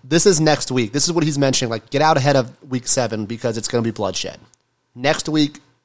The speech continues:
these are the guys that we don't have available to us. At the quarterback position, Josh Allen, Dak Prescott, uh, Justin Herbert, Kirk Cousins. Running backs, Zeke, Pollard, whoever starts for Buffalo,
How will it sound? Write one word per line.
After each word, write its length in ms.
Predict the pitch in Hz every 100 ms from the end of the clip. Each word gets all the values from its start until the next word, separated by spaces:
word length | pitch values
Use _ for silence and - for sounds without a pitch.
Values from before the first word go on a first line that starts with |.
| _ _ _
these 180 | 131 143
are 40 |
the 80 | 156
guys 300 | 135 131 131
that 80 | 127
we 100 | 120
don't 140 | 120 117
have 100 | 113
available 360 | 110 101 95
to 180 | - -
us. 320 | 76 - - - -
At 100 | 110
the 60 | 113
quarterback 440 | 135 143 160 160
position, 480 | 156 165 - 190 185 - _ _ _ -
Josh 320 | 123 135 151
Allen, 340 | 139 139 135 123
Dak 260 | 120 117
Prescott, 580 | - 120 - 120 113 - _ _ _ _ _ -
uh, 180 | 107 98
Justin 340 | 127 123 135
Herbert, 500 | 123 117 120 113 -
Kirk 200 | 127 -
Cousins. 480 | 113 95 71 80 - _ _ _ _ _ _ _ _ -
Running 260 | 151 156
backs, 400 | 120 95 90 - - _
Zeke, 360 | 110 143 170 - _ -
Pollard, 520 | 156 135 110 90 - _ _ -
whoever 240 | 131 147
starts 320 | - 147 143
for 120 | 147
Buffalo, 560 | 120 127 - 104 92